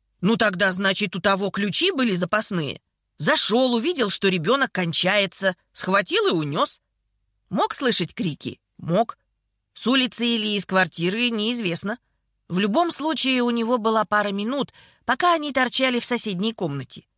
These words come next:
Там как раз сейф находился, так что дело было верное. Во всяком случае, так им с Сажиным казалось. Наверное, они увлеклись и не слышали шагов, хотя дверь в комнату была открыта, и он почти сразу вышел за водкой.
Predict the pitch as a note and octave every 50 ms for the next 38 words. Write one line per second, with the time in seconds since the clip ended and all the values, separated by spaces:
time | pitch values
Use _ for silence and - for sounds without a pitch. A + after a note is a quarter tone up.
0 | _ _ _ _ _ _ _ - F#3+ A3+ B3 B3 B3+ B3 A3+ - A#3+ B3+ A#3+ -
1 | - - F#4 F#4+ C#4+ - - G3 F#3 - A3 A3 G#3 F#3 F#3 F#3 D#3+ - - D3+
2 | C#3 - - _ _ _ _ - F3+ F3 - - F#3 F3+ E3 F#3+ A3+ A3+ A3+ F#3+
3 | F#3 G3+ F#3+ F3 D#3 G3 C#4 D#4+ A#3 F#3 D3 C3 A#2 - _ _ _ _ _ _
4 | _ _ _ _ _ _ - F3+ G3+ - C4 B3+ - A#3+ A#3 - A3 A#3+ C4 B3+
5 | - - A3+ A3 G#3 G#3 F#3+ - _ _ _ _ _ A3 A3 G#3+ - G#3+ G#3 A3
6 | - - - D#3 - D#3 E3+ E3 D#3 D3 D3 - G3 F#3 F3 F#3 D3 B2+ - -
7 | - - _ _ _ _ _ _ _ _ _ _ - E3+ G3+ B3 D4+ E4 D#4 D4
8 | C#4+ C4+ C4 C4 B3+ B3 C4+ C#4 C4+ C4 A#3 A#3 A3+ A3+ - - A#3 C#4+ C#4 -
9 | - A3+ A3+ A3 - A#3 B3+ C4+ - A#3+ A#3+ A#3 A3 F#3+ - A3 G#3 G#3 B3 B3+
10 | F3+ C#3+ - - _ _ _ _ _ - - E3+ - G3+ F#3+ F3 F3 A#3 A#3+ G3
11 | - - G3 G#3+ A3+ A#3 A3 G#3+ - G#3 F#3+ F3+ F#3+ G3+ A3+ A3+ G#3+ G3+ - -
12 | - B3+ D4 C4 - - E3 E3 E3 F3+ A3+ B3 B3 G#3 - - - _ _ _
13 | - G#3 - - - A#3 A#3+ - - C#4+ D#4+ D#4+ C4 C#4+ C4 C4+ B3 - B3+ A#3+
14 | A3+ G3+ A3+ G3+ D#3 - - _ - - -